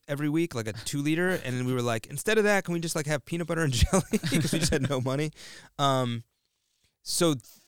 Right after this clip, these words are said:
when we recorded our first major label record, there was, like, a lot of, like, "Oh, you can, like, just sit here and, like, figure out, like, the guitar sound. Like, you have time to do that, you know, whatever." And we worked with Neil Avron for the first time.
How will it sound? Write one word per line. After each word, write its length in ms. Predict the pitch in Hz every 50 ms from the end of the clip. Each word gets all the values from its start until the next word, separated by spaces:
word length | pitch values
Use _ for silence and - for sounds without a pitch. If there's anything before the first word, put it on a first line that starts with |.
| _ _ _ _ _ _
when 140 | - 151 151
we 80 | 156 156
recorded 440 | 151 160 165 156 - 185 190 170 165
our 80 | 151
first 300 | - - 160 156 139 -
major 280 | 143 139 139 131 131 127
label 440 | 120 127 131 147 151 135 131 123 113
record, 420 | 110 104 - 123 113 107 101 - _
there 200 | - 113 123 120
was, 120 | 117 113 110
like, 100 | 120 123
a 60 | 120
lot 200 | 120 120 123 120
of, 80 | 110 110
like, 220 | 113 110 110 110 - -
"Oh, 460 | - 180 202 208 202 165 123 110 101 92 _ _ _ _ _ _ _ _ _ _ _
you 140 | - 139 170
can, 180 | 175 - 196 175
like, 240 | 165 156 151 131 -
just 200 | - 147 135 -
sit 140 | - 165 156
here 180 | 160 170 170
and, 100 | 165 151
like, 180 | 143 120 113 -
figure 300 | - 151 147 139 143 143
out, 180 | 143 143 139 85
like, 160 | 127 120 -
the 60 | 123
guitar 360 | 110 117 - - 123 131 147
sound. 260 | 156 - 214 208 196
Like, 120 | 180 135 113
you 60 | 143
have 100 | 156 -
time 300 | - - 143 160 165 160
to 60 | 147 127
do 160 | 117 139 156
that, 260 | 151 170 190 196 -
you 80 | - 143
know, 140 | 143 139 131
whatever." 360 | 127 127 - 120 117 123 123
And 260 | 120 117 120 117 117
we 80 | 123 127
worked 200 | 127 135 120 127
with 80 | 127
Neil 160 | 123 127 127 120
Avron 400 | 117 120 123 117 120 113 113 107
for 80 | 117
the 60 | 117
first 260 | 110 - 120 107 - -
time. 340 | 120 117 113 113 113 113